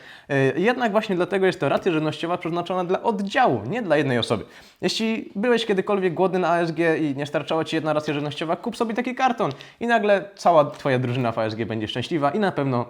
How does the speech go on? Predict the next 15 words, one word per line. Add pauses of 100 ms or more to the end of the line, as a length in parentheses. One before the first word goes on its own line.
będzie
najedzona. (320)
Tak
więc
mamy
tutaj
dupną
rację
żywnościową
w
kartonie
przeznaczoną
dla
iluś (100)
osób,